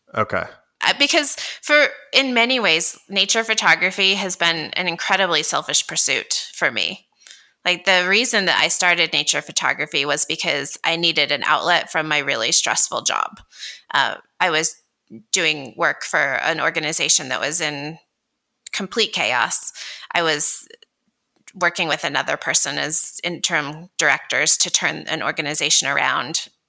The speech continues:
Speaker 2: And I was going to grad school full time and doing a lot of other things, and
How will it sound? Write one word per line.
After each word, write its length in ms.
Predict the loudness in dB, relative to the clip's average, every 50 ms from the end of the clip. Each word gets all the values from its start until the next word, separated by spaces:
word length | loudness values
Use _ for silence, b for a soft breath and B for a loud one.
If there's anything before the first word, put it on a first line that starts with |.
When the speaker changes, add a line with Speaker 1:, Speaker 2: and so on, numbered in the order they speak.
| -2 0
Speaker 2:
And 160 | 0 2 2
I 120 | 0 0
was 100 | 0 -2
going 200 | -2 -4 -4 -4
to 60 | -4
grad 260 | -2 0 0 2 2 0
school 220 | 0 0 -2 -4
full 180 | -2 -4 -4 -4
time 260 | -4 -4 -4 -4 -4
and 100 | -4 -4
doing 180 | -4 -4 -2
a 60 | 0 0
lot 180 | 0 0 0
of 120 | 0 -2 -4
other 200 | -4 -2 -4 -6
things, 560 | -2 -2 -2 -2 -2 -4 -4 -2 -2 -2 -2 -2
and 260 | -4 -4 -4 -4 -6